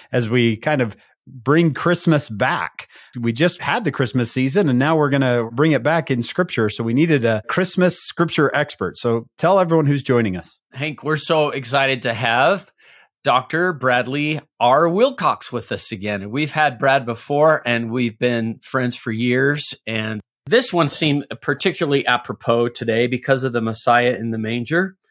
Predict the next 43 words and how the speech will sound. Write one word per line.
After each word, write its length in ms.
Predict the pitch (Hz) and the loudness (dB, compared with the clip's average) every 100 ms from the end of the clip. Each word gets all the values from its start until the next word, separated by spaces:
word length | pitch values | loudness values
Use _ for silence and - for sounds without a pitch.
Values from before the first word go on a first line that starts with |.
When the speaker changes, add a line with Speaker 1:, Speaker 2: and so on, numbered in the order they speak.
| _ _ | _ _
Speaker 2:
'cause 200 | 117 113 | -10 -6
we'll 120 | 123 | -4
be 140 | 113 | -4
talking 420 | - 113 113 127 | 0 0 0 -4
about 280 | 117 117 101 | 0 0 2
that. 260 | 123 135 139 | 2 0 -2
So 320 | - 143 120 - - | 2 2 2 -6 -2
Brad 260 | 139 156 | 2 4
Wilcox 600 | 151 160 156 160 170 - | 4 2 4 2 2 -2
is 160 | - 123 | -6 -4
an 100 | 113 | -4
associate 540 | 110 139 131 - 120 | -2 0 0 0 -4
professor 540 | - 110 - 127 - 127 | -6 -4 0 0 0 -2
in 80 | 113 | -2
the 80 | |
Department 480 | 104 - 123 - 110 | -6 0 0 0 -4
of 60 | 104 | -4
A-, 200 | 107 - | -4 -2
Ancient 360 | 139 139 - 131 | -2 0 0 -4
Scripture 600 | - 151 151 185 180 160 - | 0 -2 0 0 0 -2 -4
at 180 | 104 - | -4 -2
Brigham 300 | 123 123 120 | -2 0 0
Young 200 | 117 117 | 0 0
University, 680 | 110 110 113 - 143 165 - _ _ - | 0 0 -2 -2 -2 -2 -8 _ _ -6
where 100 | 107 | 0
he 120 | 120 | 2
enjoys 380 | 107 113 113 - | 2 0 0 -2
teaching 380 | 123 117 110 | -4 -4 -4
at 140 | 95 - | -6 -4
Campus 360 | 117 110 - | -4 -2 -2
Education 540 | 117 - - 131 139 160 | -4 -4 -2 0 0 0
Week, 240 | 175 - | 0 0
and 160 | 123 107 | -4 -4
especially 540 | 98 - 113 - 107 | -6 -2 -2 -2 -6
for 160 | 98 110 | -6 -4
youth. 360 | 104 165 233 104 | 0 0 0 -4
And 100 | 104 | -4
now 160 | 95 | -4
we 100 | 90 | -6
call 240 | - - 95 | -8 -6 -4
that 220 | - - | -6 -4
F 220 | 135 131 | -4 0
S 160 | 117 | -2